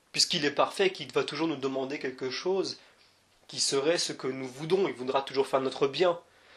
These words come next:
Tandis que le parent, même si des fois ils veulent notre bien, des fois peut-être que pour certains parents malveillants ils ne veulent pas, eh bien,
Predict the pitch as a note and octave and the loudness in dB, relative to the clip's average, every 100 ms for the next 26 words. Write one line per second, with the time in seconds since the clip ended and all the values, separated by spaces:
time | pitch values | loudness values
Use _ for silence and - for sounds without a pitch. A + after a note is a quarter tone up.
0 | - D3 D#3+ - C#3+ D#3+ D#3+ F#3+ F3+ F3 | 0 2 4 4 4 6 6 6 4 2
1 | - E3 - - - _ _ _ C#3 D#3 | -2 -4 -10 -20 -20 _ _ _ -4 -4
2 | - E3+ D#3+ C#3+ D3+ C#3+ - C#3+ D#3 E3 | 2 2 4 2 2 0 2 2 4 4
3 | C3+ - D#3+ D3 C#3+ E3 - C#3 C3 D3 | 2 2 0 0 0 0 0 0 0 0
4 | C3+ - - C#3+ D3+ C3+ C3+ C3+ B2+ D3+ | 0 -2 0 0 4 4 4 2 0 -2
5 | D3 B2+ A#2+ B2+ G3 G#3+ - - - - | -2 -2 -2 -2 -2 -2 -4 -18 -20 -20
6 | _ C#3+ C3 D3+ C#3+ | _ -2 4 4 4